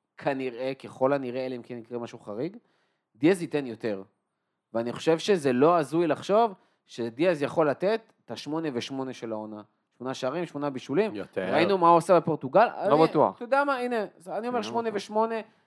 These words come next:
Speaker 1: אתה יודע, עונה ראשונה מלאה בפרמייר ליג.
Speaker 3: כן.
Speaker 1: וגם יש
Speaker 2: עונה
Speaker 1: עומק.
Speaker 2: שעברה הוא נתן
Speaker 1: צריך
Speaker 2: שש
Speaker 1: לזכור את זה.
Speaker 2: וארבע.
Speaker 1: יש עומק, הוא לא ישחק
Speaker 2: בעשרים ומשהו
Speaker 1: תשעים
Speaker 2: משחקים.
Speaker 1: דקות כל משחק.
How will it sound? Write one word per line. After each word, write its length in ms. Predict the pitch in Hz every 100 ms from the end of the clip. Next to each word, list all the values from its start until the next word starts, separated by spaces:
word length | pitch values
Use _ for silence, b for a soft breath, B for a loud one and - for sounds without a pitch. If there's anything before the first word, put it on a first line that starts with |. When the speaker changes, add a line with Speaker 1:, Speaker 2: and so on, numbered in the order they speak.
| _ -
Speaker 1:
אתה 20 |
יודע, 120 | 190
עונה 280 | 185 160 185
ראשונה 380 | 185 - 160 190
מלאה 280 | 160 151
בפרמייר 540 | 156 135 139 131 123 110
ליג. 180 | 107 95
Speaker 3:
כן. 60 | 107
Speaker 1:
וגם 260 | 113 139
יש 120 | 175
Speaker 2:
עונה 140 | 123 143
Speaker 1:
עומק. 140 | 160
Speaker 2:
שעברה 260 | 175 143 151
הוא 100 | 156
נתן 180 | 135 139
Speaker 1:
צריך 120 | 135
Speaker 2:
שש 60 | 143
Speaker 1:
לזכור 220 | 139 214
את 40 |
זה. 60 | 117
Speaker 2:
וארבע. 280 | 113 98 90
Speaker 1:
יש 240 | 165 170
עומק, 440 | 190 202 233 233 -
הוא 160 | 143 139
לא 480 | 156 175 170 165 151
ישחק 200 | - -
Speaker 2:
בעשרים 440 | 117 - 131 131
ומשהו 160 | 127 127
Speaker 1:
תשעים 220 | 120 117
Speaker 2:
משחקים. 140 | 156
Speaker 1:
דקות 220 | 143 151 -
כל 160 | 147
משחק. 460 | 131 - 113 95